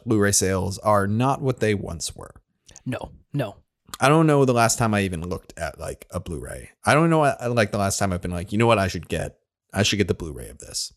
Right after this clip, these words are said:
Speaker 2: You know what I did the other day when I was at a Target was I went to the Blu-ray section. It was a smaller
Speaker 1: Mm-hmm.
Speaker 2: Target, uh, and it was so sad. There was, like, maybe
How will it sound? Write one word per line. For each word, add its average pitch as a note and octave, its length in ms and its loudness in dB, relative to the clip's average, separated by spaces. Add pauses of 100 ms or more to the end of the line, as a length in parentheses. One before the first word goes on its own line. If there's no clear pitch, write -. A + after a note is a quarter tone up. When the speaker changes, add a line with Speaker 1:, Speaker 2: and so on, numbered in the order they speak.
(320)
Speaker 2:
You D3+ 140 -8
know D#3+ 140 -2
what G3+ 200 -2
I D#3 100 -4
did C#3+ 280 -6
the E3 120 -2
other E3 140 0
day D#3+ 160 2
when D#3+ 100 0
I D3+ 60 -2
was C#3+ 140 -2
at B2+ 80 -6
a A2 40 -16
Target B2+ 600 -8
was C#3+ 300 2
I C#3 100 2
went C#3+ 340 -4
to - 80 -10
the E3 60 -4
Blu-ray C#3+ 440 -4
section. B2+ 640 -6
It F3 120 4
was G#3+ 120 6
a G3 60 4
smaller D#3+ 400 4
Speaker 1:
Mm-hmm. A2 100 8
Speaker 2:
Target, A#2 460 -2
uh, C3 380 -6
and D3 280 -4 (800)
it F3 80 6
was F#3+ 180 6
so F3+ 200 4
sad. C#3 500 -2 (400)
There D#3+ 100 4
was, F3+ 200 0
like, D3+ 360 -10 (500)
maybe F3+ 580 0